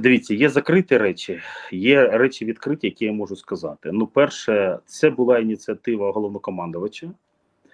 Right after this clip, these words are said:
Він написав листа на Міністерство оборони, на міністра. Міністр звернувся до прем'єр-міністра. Було рішення уряду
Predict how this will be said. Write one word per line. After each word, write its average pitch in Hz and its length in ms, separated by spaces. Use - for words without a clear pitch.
Він 123 220
написав 120 440
листа 113 460
на 98 460
Міністерство 98 480
оборони, 101 440
на 135 140
міністра. 120 600
Міністр 113 480
звернувся 104 500
до 98 160
прем'єр-міністра. 92 880
Було 147 400
рішення 117 680
уряду 117 600